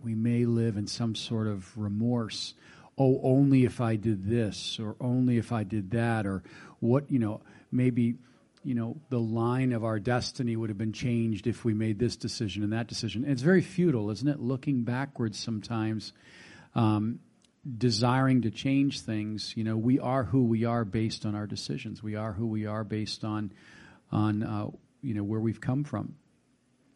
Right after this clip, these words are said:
That's not our totally defining factor, but it's, it makes us who we are today, right?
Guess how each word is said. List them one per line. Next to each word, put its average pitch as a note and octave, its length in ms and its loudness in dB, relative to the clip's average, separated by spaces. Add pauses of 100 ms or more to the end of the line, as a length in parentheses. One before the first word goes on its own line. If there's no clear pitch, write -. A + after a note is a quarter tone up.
(140)
That's A#2 240 -2
not A#2 120 2
our G#2 120 -2
totally C3 400 4
defining A2+ 500 0
factor, A2 500 0
but A2 200 0
it's, - 300 -6
it B2+ 200 -10
makes A#2+ 260 -2
us A2+ 120 -4
who C3 140 4
we A#2+ 160 6
are A2+ 140 2
today, C#3+ 400 -2 (220)
right? C3 240 -4